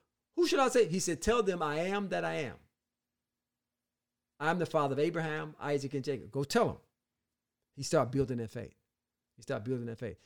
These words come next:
He said, "As you tell them this, now Moses, I need you to go in there. I need you to, I need you to turn that water into blood. I need to, I need you to, you know, uh, swallow up that, you, use your, use your powers and your ability that I've given you to, to destroy, you know, come again, we're gonna come against all they got." Those were the,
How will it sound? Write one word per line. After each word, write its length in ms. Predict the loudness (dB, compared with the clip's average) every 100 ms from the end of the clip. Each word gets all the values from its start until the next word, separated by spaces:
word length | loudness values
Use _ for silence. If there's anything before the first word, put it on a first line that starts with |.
| _
He 80 | -2
said, 220 | 6 6
"As 80 | 6
you 60 | 6
tell 160 | 8
them 80 | 10
this, 200 | 10 10
now 140 | 6 2
Moses, 320 | 4 4 2
I 40 |
need 120 | 0
you 80 | -2
to 60 | 0
go 180 | 0 0
in 80 |
there. 100 | 2
I 80 | 0
need 160 | 0 0
you 80 | 0
to, 180 | -2 -4
I 120 | -2
need 180 | 0 -2
you 60 | -2
to 40 |
turn 160 | 0 2
that 120 | 4
water 260 | 6 8 6
into 120 | 4
blood. 440 | 4 6 4 2 -6 _ _ _ _ -6
I 60 |
need 180 | -4 -4
to, 120 | -4 -2
I 100 | -2
need 240 | -2 -2
you 120 | -2 -2
to, 200 | -2 -4 _
you 120 | -8 -4
know, 180 | -4
uh, 240 | -4 -6 -8
swallow 420 | -8 2 6 8 8
up 100 | 8
that, 200 | 6 6 -2
you, 120 | -4
use 360 | -2 0 0 4
your, 280 | 6 4
use 260 | 4 2 6
your 220 | 6 6
powers 480 | 6 4 6 6 6
and 80 | 4
your 60 |
ability 340 | 4 4 4 4
that 80 | 4
I've 100 | 4
given 240 | 2 2
you 220 | 2 0 -4 _ _
to, 200 | -2 -2
to 180 | 0 0
destroy, 460 | 0 2 4 4 2 -6 -10
you 80 | -8
know, 100 | -6
come 240 | 0 2
again, 160 | 4 4
we're 60 |
gonna 100 | 4
come 140 | 2 0
against 180 | 2
all 80 | 4
they 80 | 4
got." 160 | 4 -2 _ _ _ 6
Those 260 | 8 10
were 120 | 8
the, 80 | 2